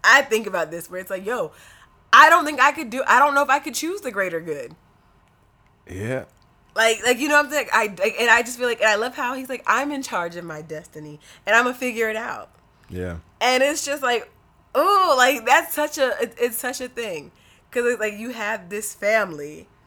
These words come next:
Speaker 1: And, and, and my thing is this too, right? Where it's like, these spider people showed him no love or allegiance.
Speaker 2: True.
Speaker 1: And so it's like, you want me to s-, ri-,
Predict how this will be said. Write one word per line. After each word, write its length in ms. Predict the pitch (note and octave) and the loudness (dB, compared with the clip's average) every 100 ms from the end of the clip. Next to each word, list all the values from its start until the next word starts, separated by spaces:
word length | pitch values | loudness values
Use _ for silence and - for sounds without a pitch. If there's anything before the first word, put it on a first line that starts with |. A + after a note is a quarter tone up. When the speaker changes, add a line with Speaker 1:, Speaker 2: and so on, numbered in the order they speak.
| _ _ _ _ _ _ - - _ - | _ _ _ _ _ _ -16 -16 _ -2
Speaker 1:
And, 420 | A#3 A3+ G#3+ G#3 - | 2 4 2 -4 -6
and, 260 | G#3+ G#3 G#3 - - - | -4 -4 -8 -18 -6 0
and 180 | F4 | 4
my 140 | E4 F4+ | 6 4
thing 240 | F4 D#4+ | 0 -4
is 120 | D4+ B3+ | -6 -8
this 180 | C4+ | -8
too, 240 | - F4+ G4+ | -8 -6 -4
right? 260 | B3 A#3+ A3+ | -2 -2 -2
Where 160 | A#3+ | -4
it's 120 | A#3+ | -4
like, 340 | A3+ G#3+ G#3+ - _ _ _ _ _ _ _ - | -2 -2 -4 -14 _ _ _ _ _ _ _ -10
these 300 | G#3+ F4 A4+ | -2 0 2
spider 360 | A#3+ D4 A#4 | 4 4 4
people 340 | A4+ E4+ E4 C4+ | 0 -2 -4 -2
showed 280 | C#4+ C#4+ E4+ | 0 0 0
him 200 | D4 C4 | -4 0
no 140 | C4 | 0
love 360 | B3 A3+ C4 A3 | 2 2 2 0
or 160 | B3+ C4+ | 2 2
allegiance. 800 | B3+ C4+ A#4 G#3 F3 - - - _ _ - | 2 0 -4 -6 -10 -12 -14 -14 _ _ -8
Speaker 2:
True. 300 | C#3 D#3+ D3 _ _ _ _ _ _ - | -2 -2 -4 _ _ _ _ _ _ 0
Speaker 1:
And 180 | C#4+ D4+ | 2 4
so 140 | D4+ | 4
it's 100 | D4+ | 4
like, 160 | C#4+ A#3+ | 2 -2
you 160 | C#4 | -4
want 180 | C#4+ D#4 | -2 -2
me 120 | D4 | -2
to 80 | C#4+ | -4
s-, 160 | C4 - | -6 -8
ri-, 160 | A3+ | -8